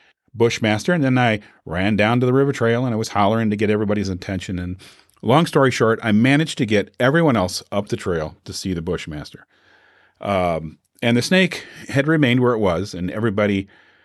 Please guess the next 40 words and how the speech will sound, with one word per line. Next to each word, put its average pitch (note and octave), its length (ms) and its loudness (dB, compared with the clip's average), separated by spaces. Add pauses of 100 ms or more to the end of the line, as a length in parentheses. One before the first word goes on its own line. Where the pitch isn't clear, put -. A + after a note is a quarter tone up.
(140)
kept G#3 280 -2
their C#3+ 140 4
distance G2 580 -4
and, F2+ 340 -2
and F2+ 320 -6
got A2+ 380 -2
good B2 200 0
photos G#2+ 420 2
of G2 120 -2
an F#2 140 0
in G2+ 120 2
situ G2+ 320 -4
Bushmaster. D2+ 720 -10 (540)
And, B2 360 0
uh, B2+ 320 2
and D#3+ 160 -2
we A3 100 0
figured F#3 300 2
out D#3 200 0
from C3+ 160 -2
photos, C3+ 800 2 (380)
uh, A2 220 0
comparing C#3 440 0
photos A#2 320 2
from G#2 140 -2
the F2+ 40 -4
previous G#2+ 320 -2
trip, G#2 220 -4
that G2 140 -4
this B2 140 -2
snake C3 260 0
was B2 120 2
not A2+ 280 0
Moby F2+ 320 0
Dick. C#2+ 340 -6 (640)
Uh, G2 260 -2
it G#2 160 -4
did F#3 180 2
have D3+ 200 0
that G#2+ 220 0